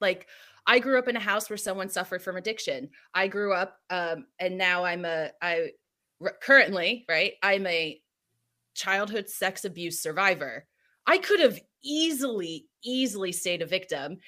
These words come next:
and people would have felt bad for me and would have been like, "Okay, that's why.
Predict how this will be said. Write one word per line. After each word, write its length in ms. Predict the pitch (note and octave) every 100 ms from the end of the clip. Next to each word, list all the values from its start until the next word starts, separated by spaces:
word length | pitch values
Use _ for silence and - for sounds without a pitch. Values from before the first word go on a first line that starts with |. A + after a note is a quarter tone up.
| - -
and 280 | C#4 A#3+
people 260 | A#3+ A#3+ B3
would 100 | B3
have 80 | B3+
felt 240 | C4 C4+
bad 220 | C4+ F3+ F3
for 140 | F3
me 200 | E3+ F3
and 120 | G3
would 100 | G3+
have 120 | G3+ G3+
been 140 | G3
like, 160 | F#3+ G#3+
"Okay, 300 | A#3+ A3+ G3
that's 320 | G#3 G#3+ -
why. 340 | F#3 D#3+ D3